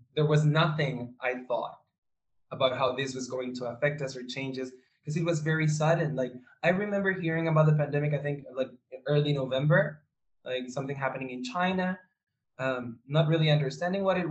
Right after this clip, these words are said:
was. It wasn't considered a pandemic at the moment. It had the potential to be a pandemic. So I just didn't pay attention. Like,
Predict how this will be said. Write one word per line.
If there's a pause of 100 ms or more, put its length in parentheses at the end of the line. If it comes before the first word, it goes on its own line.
was. (140)
It (100)
wasn't
considered
a
pandemic
at
the (120)
moment. (160)
It
had
the (120)
potential (340)
to
be
a
pandemic. (1700)
So
I (100)
just
didn't
pay
attention.
Like,